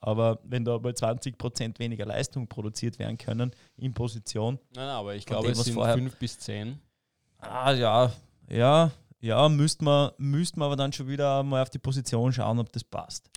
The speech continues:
Speaker 2: Mario, noch einmal.
Speaker 1: <laughs>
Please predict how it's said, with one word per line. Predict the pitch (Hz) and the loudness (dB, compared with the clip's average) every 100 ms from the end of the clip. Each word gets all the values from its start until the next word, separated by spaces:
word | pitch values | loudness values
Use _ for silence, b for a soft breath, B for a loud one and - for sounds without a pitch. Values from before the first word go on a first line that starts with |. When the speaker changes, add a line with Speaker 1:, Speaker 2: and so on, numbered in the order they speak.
| - | -14
Speaker 2:
Mario, | 107 104 110 104 - | -6 -2 -2 -4 -8
noch | 104 101 | -10 -6
einmal. | 107 101 98 - _ _ 135 | -6 -6 -10 -14 _ _ 0
Speaker 1:
<laughs> | 143 139 - 165 156 156 156 160 170 156 180 147 190 147 - - 190 - - - - - | 4 6 8 8 10 8 10 10 10 10 8 6 4 2 0 2 0 0 0 -2 0 -2